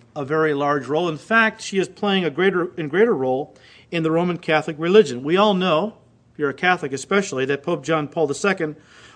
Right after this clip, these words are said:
was totally devoted to Mary. Totally. Especially to Our Lady of Fatima, whose apparition appeared and declared, now this is a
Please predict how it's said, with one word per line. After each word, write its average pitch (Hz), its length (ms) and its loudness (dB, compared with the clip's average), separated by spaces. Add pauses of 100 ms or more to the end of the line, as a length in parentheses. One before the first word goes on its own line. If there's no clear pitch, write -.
was 170 260 0
totally 156 640 -2
devoted 156 460 -2
to 160 80 -6
Mary. 139 320 -2 (720)
Totally. 185 400 0 (680)
Especially 226 580 2
to 220 200 4
Our 196 100 8
Lady 220 280 8
of 175 120 2
Fatima, 185 640 0 (1400)
whose 240 240 8
apparition 262 580 6
appeared 214 640 4 (100)
and 214 120 4
declared, 214 540 4
now 196 100 0
this 214 180 0
is 208 100 -2
a 185 280 4